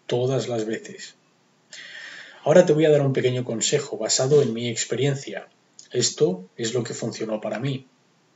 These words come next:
Sobre cómo yo busco la verdad sobre cualquier cosa.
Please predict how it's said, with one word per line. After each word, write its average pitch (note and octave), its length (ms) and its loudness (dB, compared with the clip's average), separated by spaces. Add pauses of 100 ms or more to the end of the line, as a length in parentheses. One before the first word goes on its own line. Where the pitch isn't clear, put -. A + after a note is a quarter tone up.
(880)
Sobre C3 360 4
cómo F3 260 2
yo D3+ 160 4
busco C#3+ 520 2
la A#2 160 2
verdad G#2+ 520 -2 (800)
sobre A2 360 -6
cualquier A#2 420 -2
cosa. - 460 -6